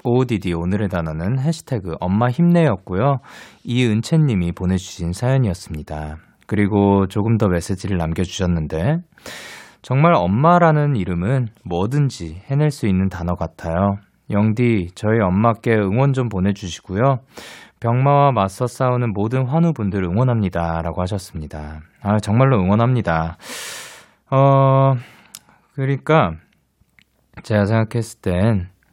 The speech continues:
이 믿음이 굉장히 또 큰 힘을 가지고 있는 것 같아요. 정말 이거를 이겨낼 수 있기 위해서 어떠-, 어떠-, 어떠한 것들을 하면 된다라기보다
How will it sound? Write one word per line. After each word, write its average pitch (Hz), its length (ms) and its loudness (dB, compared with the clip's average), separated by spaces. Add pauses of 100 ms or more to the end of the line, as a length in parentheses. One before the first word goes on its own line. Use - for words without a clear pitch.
(960)
이 127 200 0 (560)
믿음이 175 1400 4
굉장히 113 360 -2
또 120 100 -4
큰 208 460 2
힘을 196 280 4
가지고 117 380 -2
있는 98 240 0
것 101 80 -4
같아요. 85 460 -4
정말 131 460 2
이거를 127 400 0
이겨낼 120 380 0
수 - 180 -6
있기 104 360 -4
위해서 95 340 0
어떠-, 107 300 0
어떠-, 120 300 2
어떠한 127 440 2
것들을 107 460 -2
하면 143 180 -2
된다라기보다 104 1300 -2